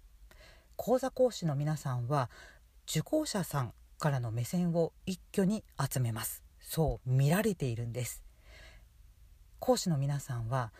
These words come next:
その見られることに関して、ご自身でどのように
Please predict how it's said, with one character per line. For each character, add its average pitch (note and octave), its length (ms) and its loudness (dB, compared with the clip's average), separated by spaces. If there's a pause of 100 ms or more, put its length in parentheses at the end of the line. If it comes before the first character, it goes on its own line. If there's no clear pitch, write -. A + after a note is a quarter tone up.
(140)
そ - 160 -2
の F3 220 2 (240)
見 D#3 160 4
ら B3+ 140 2
れ D4+ 160 0
る - 160 -4 (260)
こ - 140 -6
と D#3+ 120 0
に C#3 120 -4
関 C#3+ 340 -4
し - 160 -12
て、 D3 320 -2 (300)
ご F3+ 100 -2
自 G3 100 -2
身 E3 380 -4
で D3+ 240 0 (260)
ど A#3+ 140 2
の F4 180 -4
よ A#3+ 320 0
う G#3+ 60 -2
に A#3 320 0